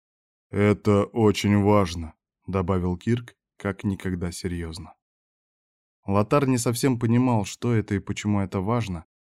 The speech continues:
догадывался только, что это жетоны погибших, но ничего уточнять не стал, кивнул и спрятал связку в открытую капсулу, а потом пошел в рубку, требуя, чтобы все заняли свои места и не дергались,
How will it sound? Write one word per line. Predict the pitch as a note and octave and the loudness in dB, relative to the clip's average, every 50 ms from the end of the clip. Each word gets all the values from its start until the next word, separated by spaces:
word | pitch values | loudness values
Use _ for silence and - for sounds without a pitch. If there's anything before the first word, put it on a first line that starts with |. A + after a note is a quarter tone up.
| _ _ _ - | _ _ _ -4
догадывался | G2 G2+ G#2+ G#2+ A#2+ B2+ B2+ A#2+ G#2+ A2 G2+ - - G2 | 0 0 2 4 4 4 4 4 4 2 2 0 -2 -2
только, | - A#2+ A2+ G#2 - A2 | 0 0 0 0 0 -4
что | A2 - - G2+ | -6 -2 0 0
это | G2+ F2+ - | 0 0 -2
жетоны | F#2+ G2 G2 - G#2+ G2+ G#2 F#2 | -2 -2 -2 0 0 0 0 0
погибших, | - G2+ G2+ G2 G#2+ G#2 - - - D#2+ - _ _ _ _ _ _ _ _ _ | -2 -2 -2 -2 -2 -4 -4 -6 -14 -14 -16 _ _ _ _ _ _ _ _ _
но | - G2+ A2+ B2 | 0 2 4 4
ничего | B2 A2+ A#2 - G#2 G2+ A2 | 4 4 2 0 0 0 0
уточнять | A2 G#2+ - G#2 - - G2+ G#2 G2+ - - | 0 0 -2 -4 -4 -2 -2 -2 -2 0 0
не | G#2+ G#2 | -2 -2
стал, | - - - A2+ A#2+ A#2 G#2 | -2 -2 -2 0 0 0 0
кивнул | G2 - - G#2+ G2 A2+ A#2+ A#2 G#2+ | -2 -2 -2 0 2 2 2 2 2
и | G2 | 0
спрятал | - - - G#2 G#2+ F#2 - G2+ F#2+ | -2 -4 -2 -2 -2 -2 -2 -4 -4
связку | - - G#2+ G#2+ - - G#2+ | -2 -2 -2 -2 -2 -2 -2
в | G2 | -2
открытую | G2 G2 - - G#2 - - G#2 G2 | -2 -4 -6 -8 -8 -6 -4 -4 -4
капсулу, | - - A2 G2 - - - F#2 F2 F2 G2 _ _ _ _ _ _ _ _ | -4 -4 -4 -4 -4 -6 -8 -8 -8 -10 -12 _ _ _ _ _ _ _ _
а | - - | -12 -8
потом | F2+ - G#2 F#2 D3 C#3 B2+ | -4 -4 -2 0 0 0 0
пошел | A#2 G3+ - - B2+ A#2+ | 0 -2 -4 -2 -2 -2
в | G#2+ G2+ | 0 2
рубку, | A2 C#3 C3+ A#2 - - F#2+ | 2 0 0 0 -4 -8 -6
требуя, | - - G2 A2 A2+ G#2 G2+ F#2+ F2+ | -2 0 2 2 2 4 2 0 0
чтобы | F2 - G#2 F#2+ G2 | -2 -2 -2 -2 -2
все | F2+ - - G2+ | -2 0 -2 0
заняли | F#2 G2+ G2 G2 G2 G2 F#2+ | 0 2 0 0 0 0 -2
свои | F#2 - G2 G2+ G2+ G2 | -2 -2 -2 0 0 2
места | F#2+ G2+ F#2+ - - A#2 | 2 0 0 0 -2 -2
и | A2+ - B2+ | -2 0 2
не | A2+ G#2+ G#2+ | 4 4 4
дергались, | G#2+ A2 B2+ G#2+ F#2 G2 F#2+ E2+ D#2+ - - | 4 2 0 0 0 -2 -4 -6 -6 -10 -14